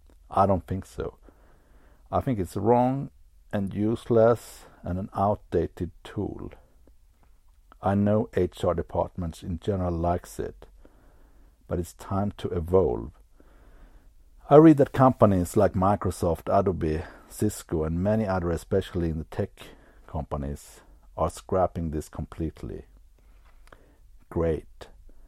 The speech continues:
I'm sure there's better way of creating a performing environment with outstanding individuals together working for themselves and the company. The ultimate goal of an organization, isn't it?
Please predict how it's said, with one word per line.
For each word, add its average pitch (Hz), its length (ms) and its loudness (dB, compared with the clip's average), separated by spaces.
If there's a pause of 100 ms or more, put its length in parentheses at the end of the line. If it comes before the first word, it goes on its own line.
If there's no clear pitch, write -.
(640)
I'm 92 180 -2
sure 90 360 2
there's 82 200 -2
better 90 240 2
way 82 160 0
of 80 100 -4
creating 90 380 -4
a 76 40 -6
performing 92 560 -6
environment 87 580 -2
with 82 120 -6 (140)
outstanding 101 680 -4
individuals 85 600 -2
together 87 400 -6
working 85 420 -8
for 82 160 -8
themselves 95 760 -2 (140)
and 104 240 0
the - 60 -6
company. 73 640 -12 (580)
The - 180 -8
ultimate 73 480 -6 (120)
goal 107 280 0
of 65 100 -2
an 76 80 -8
organization, 73 800 -8
isn't - 200 -10
it? 101 160 -8